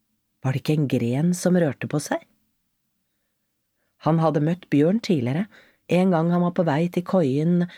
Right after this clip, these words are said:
langs et tømmertråkk. Karene hadde tatt hesten med hjem, mens han var blitt igjen for å blinke morgendagens hogst. Han gikk med øksen over skulderen,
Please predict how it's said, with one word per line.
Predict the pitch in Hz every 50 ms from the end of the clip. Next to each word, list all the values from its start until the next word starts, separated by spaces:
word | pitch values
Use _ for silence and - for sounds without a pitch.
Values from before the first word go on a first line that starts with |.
| - - 147
langs | 156 160 156 - - -
et | 147 147 - - - _ - -
tømmertråkk. | 185 185 143 123 135 - - - 214 - _ - - - _ _ _ _ _ _ _ _ _ _ _ _ _ _ _ _ - -
Karene | 196 196 170 147 156 175 202 214
hadde | 190 156 165 156
tatt | - 151 147 -
hesten | 143 127 - - - 165 156
med | 156 156 151
hjem, | 143 147 180 185 165 139 - - - - _ - 151
mens | 151 147 - 185
han | 190 190 190
var | 190 190
blitt | 196 185 180 _ -
igjen | 151 165 196 196 185
for | - 170 160
å | 156
blinke | 160 165 156 139 123 - - - 151
morgendagens | 160 151 135 120 127 131 139 139 147 147 151 160 156 - -
hogst. | 185 - - - - - _ - - - - - _ _ _ _ _ _ _ _ -
Han | 180 196 185
gikk | 180 180 - 208
med | - 175
øksen | 170 - - - - 202 190
over | 190 196 180
skulderen, | - - 147 139 139 165 170 180 185 185 185